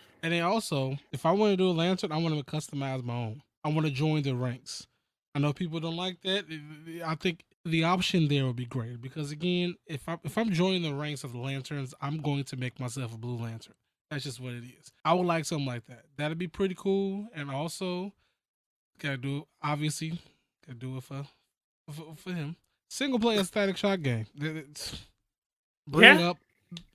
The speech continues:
Speaker 1: all of the, uh, all of Milestone people in it too. You know, eventually, Static Shock, uh, Black Lightning, Icon,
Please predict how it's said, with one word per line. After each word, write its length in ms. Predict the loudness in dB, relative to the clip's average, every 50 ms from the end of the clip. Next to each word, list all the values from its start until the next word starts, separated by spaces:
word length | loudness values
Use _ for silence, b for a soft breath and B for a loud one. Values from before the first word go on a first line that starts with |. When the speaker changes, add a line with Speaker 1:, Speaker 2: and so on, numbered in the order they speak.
| _ _ 0
Speaker 1:
all 260 | 2 4 4 4 4
of 100 | 2 0
the, 80 | -2 -6
uh, 360 | -8 -6 -6 -4 -4 -4 -2 -2
all 200 | 0 0 0 0
of 120 | 0 0
Milestone 420 | -2 0 0 -2 -2 -2 -2 -4 -2
people 340 | -2 -4 -6 -4 -4 -4 -2
in 120 | -2 -2
it 80 | -4 -4
too. 200 | -6 -6 -6 -6 -8 _ _ _ _ _ _ _ -20 -20 -18 _ -4
You 120 | -2 -2 -2
know, 260 | -2 -2 -6 -8 -10 -10 -8
eventually, 680 | -6 -2 0 2 0 0 0 -2 -6 -6 -8 -14 -20 -20 _ _ _ _ _ _ -12
Static 320 | -4 0 0 2 2 0
Shock, 400 | 0 0 0 0 0 0 -2 -4 _ -8
uh, 240 | -8 -6 -6 -6 -6
Black 340 | -8 -6 -4 -4 -4 -4 -4
Lightning, 360 | -2 0 0 0 0 -2 -2 -2
Icon, 720 | 0 0 0 0 -2 -2 -4 -4 -4 -6 -8 -12 -16